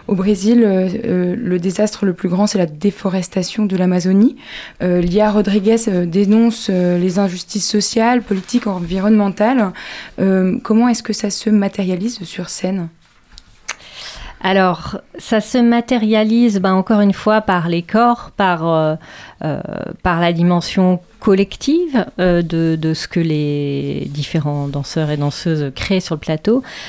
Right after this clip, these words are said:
Speaker 2: Euh, mais comme je disais aussi, euh, avec toute cette scénographie mouvante, donc composée de tissus, qui vont, euh, en, les danseurs et danseuses les manipulent,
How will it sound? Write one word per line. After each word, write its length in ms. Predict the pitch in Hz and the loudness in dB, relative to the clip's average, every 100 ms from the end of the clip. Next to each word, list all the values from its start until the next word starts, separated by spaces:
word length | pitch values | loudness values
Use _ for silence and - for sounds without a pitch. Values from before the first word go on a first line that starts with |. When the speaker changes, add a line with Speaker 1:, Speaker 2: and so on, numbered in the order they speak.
| - | -4
Speaker 2:
Euh, 200 | 160 160 170 | 0 2 2
mais 120 | 208 | 2
comme 160 | 214 | 2
je 120 | 185 185 | 2 0
disais 300 | 180 202 190 | 0 2 2
aussi, 640 | 180 - 233 240 254 254 - | 0 -4 0 2 4 2 2
euh, 600 | 170 165 156 156 151 143 - | 0 0 -2 -2 -4 -6 -4
avec 360 | 180 180 202 - | -2 0 0 0
toute 200 | 247 226 | -6 -2
cette 180 | 208 - | -4 0
scénographie 640 | 196 185 175 170 - 208 | 0 2 2 0 0 2
mouvante, 560 | 214 196 165 202 - 165 | 4 4 0 -4 -6 -6
donc 200 | 143 - | -6 0
composée 420 | 185 202 185 185 | 0 2 2 0
de 100 | 156 | -2
tissus, 520 | - 175 - - 202 - - - - | -6 -10 -8 -8 -10 -12 -20 -20 -8
qui 240 | - 226 | 0 2
vont, 440 | 202 226 240 240 - 185 | 4 2 2 0 -2 -2
euh, 500 | 170 165 160 160 - | -2 -2 -4 -6 -8
en, 520 | - 151 123 117 117 | -8 -6 -6 -8 -8
les 160 | 135 | -8
danseurs 480 | 143 156 - 175 170 | -6 -6 -2 0 0
et 80 | 147 | -2
danseuses 340 | 156 - 170 | -4 -4 -2
les 100 | 151 | -2
manipulent, 680 | 156 175 165 156 - 226 233 | 0 0 0 -2 0 2 2